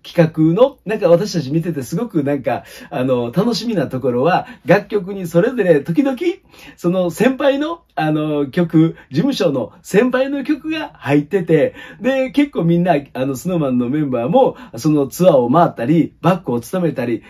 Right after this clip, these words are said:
してるから、なんかそのあたりの、なんか思い出も込めて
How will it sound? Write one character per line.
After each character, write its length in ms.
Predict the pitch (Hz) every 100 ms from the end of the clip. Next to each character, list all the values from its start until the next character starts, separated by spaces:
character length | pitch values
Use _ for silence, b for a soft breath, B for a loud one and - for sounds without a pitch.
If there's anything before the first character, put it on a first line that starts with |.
| B
し 100 | -
て 100 | 185
る 260 | 180 180 175
か 200 | - 151
ら、 240 | 254 302 B B
な 120 | 226 254
ん 20 |
か 120 | 196
そ 140 | 226
の 160 | 240 247
あ 80 | 240
た 100 | 175
り 120 | 147
の、 160 | 175 170
な 120 | 151
ん 60 | 147
か 120 | 123
思 240 | 180 262
い 40 | 269
出 120 | 254
も 160 | 156
込 140 | - 151
め 140 | 277
て 280 | 269 208 -